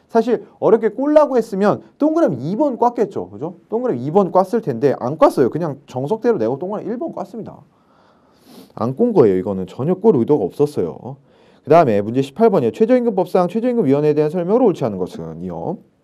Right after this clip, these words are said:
뭐 조금 어려웠다라고 한다면 이 부분이 좀 어려웠을 수도 있을 것 같아요. 최저임금위원회에 관한 사항은 공부 많이 안 하니까.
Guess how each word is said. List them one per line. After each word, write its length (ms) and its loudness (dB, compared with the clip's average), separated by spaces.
뭐 180 -6
조금 300 2
어려웠다라고 840 8
한다면 520 2
이 160 -4
부분이 380 -2
좀 180 2
어려웠을 640 2
수도 180 -10
있을 320 -6
것 100 2
같아요. 440 -2
최저임금위원회에 960 -2
관한 240 -4
사항은 300 -6
공부 280 -8
많이 340 -8
안 160 -10
하니까. 520 -10